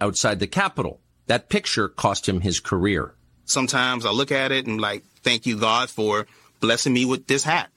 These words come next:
Speaker 2: And sometimes I'm like, wow, I wish this hat never came in my life.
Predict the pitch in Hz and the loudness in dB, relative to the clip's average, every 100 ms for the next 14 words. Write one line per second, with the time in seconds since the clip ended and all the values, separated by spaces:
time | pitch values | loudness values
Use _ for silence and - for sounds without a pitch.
0 | - - - - 139 123 127 123 120 117 | -20 -16 -4 -2 0 0 0 0 0 0
1 | 113 110 110 _ - - _ _ _ _ | 2 0 -2 _ -20 -20 _ _ _ _
2 | _ _ - 165 131 82 - 90 117 139 | _ _ 2 2 2 -4 -8 -4 0 0
3 | 147 160 139 131 151 160 156 156 147 170 | 0 0 0 0 0 0 0 2 2 0
4 | - | -4